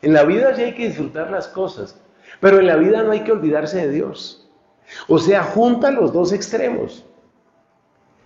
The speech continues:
Y esto es lo disruptivo, esto es lo revolucionario de esa propuesta, que nos demos cuenta que una vida feliz no tiene que ser una vida sin Dios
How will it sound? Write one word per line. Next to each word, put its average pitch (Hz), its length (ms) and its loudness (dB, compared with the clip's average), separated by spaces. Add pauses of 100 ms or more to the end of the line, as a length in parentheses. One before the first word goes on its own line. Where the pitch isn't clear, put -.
(280)
Y 165 180 4
esto 226 800 -2
es 170 180 -2
lo 220 100 -2
disruptivo, 151 840 0
esto 123 220 -2
es 202 80 -2
lo 220 120 0
revolucionario 135 920 0
de 180 80 0
esa 180 200 -4
propuesta, - 800 -6 (460)
que 165 140 4
nos 151 180 4
demos 196 300 0
cuenta 151 580 -4 (420)
que 165 140 2
una 202 240 4
vida 226 300 2
feliz 175 380 -2
no 208 140 2
tiene 196 280 -2
que 135 100 -6
ser 151 180 -2
una 180 200 0
vida 180 500 -2
sin 131 240 -2
Dios - 580 -4